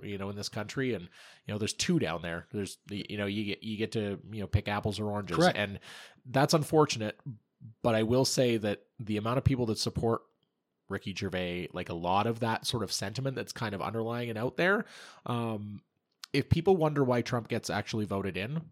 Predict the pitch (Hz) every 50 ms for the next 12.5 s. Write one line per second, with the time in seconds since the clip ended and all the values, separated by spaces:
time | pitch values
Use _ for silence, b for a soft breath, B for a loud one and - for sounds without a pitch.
0 | _ _ - - 107 104 101 101 - 131 - - 175 190 160 135 127 117 104 -
1 | - 107 98 92 90 87 - 107 101 107 123 104 - - - - 113 - - 107
2 | 107 104 - 110 113 - - - 117 110 110 123 131 135 - 139 160 180 - -
3 | 165 139 - 160 170 170 151 - 123 110 110 95 101 107 107 104 110 - - 110
4 | 110 120 - 147 127 127 131 131 139 151 151 156 151 143 135 - - B B B
5 | B B B B B B B 135 131 - - - - _ - 147 135 - - -
6 | - - _ 135 147 151 156 143 - - - - - b b b b b b b
7 | b b b - - - - - 175 - - 175 143 120 135 135 131 - - 127
8 | 110 120 117 113 - - 120 - - 113 107 - - 95 82 - _ _ _ -
9 | - - - - 165 160 - 185 170 151 143 - - - - 143 135 131 - -
10 | - - _ _ - 120 135 131 131 - 139 123 127 127 123 117 - - - -
11 | - - - - 123 120 117 117 117 113 107 - - _ _ _ _ _ _ _
12 | _ _ _ - 120 113 110 107 107 104